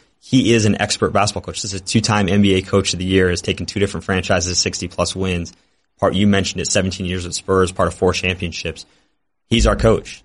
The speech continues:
That's his job, and he's great at it. And, and he makes his decisions, and he's responsible for his decisions just like I am. But, but I think what we do with each other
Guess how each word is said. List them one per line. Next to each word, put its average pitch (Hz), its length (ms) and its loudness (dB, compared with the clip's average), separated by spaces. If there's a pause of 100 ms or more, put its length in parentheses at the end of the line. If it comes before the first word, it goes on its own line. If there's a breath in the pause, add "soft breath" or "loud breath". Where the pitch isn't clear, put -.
(120)
That's - 220 -2
his 104 120 2
job, 98 320 2
and 85 80 -4
he's 90 180 -8
great 90 260 0
at 92 160 2
it. 95 160 -2 (440 soft breath)
And, 90 400 -2 (220)
and 85 140 -8
he 104 440 2 (240)
makes 90 200 -2
his 92 120 -4
decisions, 113 520 0
and 95 100 -2
he's 101 180 0
responsible 101 440 -2
for 90 40 -8
his 85 60 -12
decisions 87 340 -6
just - 240 -2
like 90 160 -2
I 95 120 2
am. 90 200 -2
But, - 380 -6
but 107 80 4
I 110 80 4
think 113 320 -2
what 98 120 2
we 98 120 2
do 110 520 2
with 120 160 -2
each 120 180 0
other 143 220 2